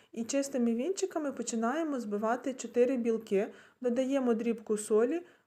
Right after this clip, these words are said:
Коли починає утворюватися біла піна, поступово додаємо другу половину цукру, яка в нас залишалась. Білки збиваємо до стійких піків.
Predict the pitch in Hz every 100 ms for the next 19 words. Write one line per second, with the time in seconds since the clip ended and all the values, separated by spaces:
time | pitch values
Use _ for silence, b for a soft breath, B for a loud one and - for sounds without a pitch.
0 | - 302 302 285 262 254 254 240 214 226
1 | 247 247 226 220 220 220 226 214 220 202
2 | 202 254 370 415 403 - 247 240 330 339
3 | 247 233 233 240 285 247 220 330 349 -
4 | 226 220 254 254 226 311 339 320 247 233
5 | 247 254 240 226 220 - 170 165 - -
6 | B B B - 233 240 294 370 349 320
7 | 311 302 262 202 240 320 - 233 208 214
8 | - 190 170 - -